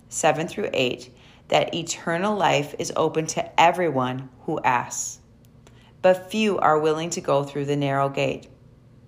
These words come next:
Why is that? Because it is hard. It is difficult. There are many obstacles and hardships. You will come to the end of yourself and see your need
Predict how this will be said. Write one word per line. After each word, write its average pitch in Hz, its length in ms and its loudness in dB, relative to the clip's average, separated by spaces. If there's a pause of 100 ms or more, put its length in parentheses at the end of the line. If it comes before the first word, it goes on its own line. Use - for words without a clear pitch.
(460)
Why 254 400 0
is 294 240 2
that? - 380 -2 (1200)
Because 220 340 0
it 214 140 4
is 220 160 4
hard. 165 500 4 (560)
It 170 80 0
is 160 200 -2
difficult. 165 680 0 (380)
There 185 180 6
are 190 220 6
many 220 480 2
obstacles 147 640 0
and 135 80 -6
hardships. - 640 -8 (840)
You 196 140 -2
will 202 120 6
come 226 300 0
to 226 120 -4
the - 240 -2
end 208 200 2
of 226 120 0
yourself 240 640 -2
and 180 180 -4
see 190 200 -6
your 185 180 -2
need 185 540 -2